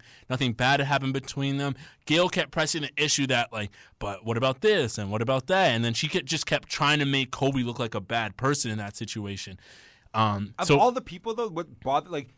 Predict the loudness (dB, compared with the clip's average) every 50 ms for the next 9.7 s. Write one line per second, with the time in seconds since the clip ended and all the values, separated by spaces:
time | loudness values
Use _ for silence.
0 | _ _ _ _ -6 -4 0 2 2 2 0 -2 -8 -6 -4 -4 -4 -6 -12 -18
1 | _ _ _ _ _ _ _ _ _ _ _ _ -8 -8 -8 -8 -8 -10 -8 -8
2 | -8 -8 -8 -10 -8 -8 -6 -6 -6 -10 -8 -8 -8 -8 -8 -8 -8 -8 -8 -8
3 | -8 -10 -10 -10 -10 -12 -16 -20 -20 -20 -20 -20 _ _ -12 -8 -8 -6 -6 -6
4 | -8 -8 -10 -4 -4 -4 -2 -2 -4 -4 -4 -4 -6 -10 -10 -10 -10 -10 -10 -10
5 | -12 -12 -12 -8 -6 -6 -6 -6 -8 -10 -12 -12 -14 _ _ _ _ _ _ _
6 | -2 -2 -2 -2 -12 -10 -6 -6 -6 -6 -6 -6 _ 0 0 2 2 2 2 2
7 | 4 4 4 6 6 6 6 6 4 6 6 6 6 4 4 2 2 2 0 -2
8 | -4 -8 -14 -16 0 0 0 2 2 0 0 -2 -10 -18 -12 -10 -6 -2 -2 -2
9 | -2 4 4 4 4 4 2 2 2 4 6 4 4 4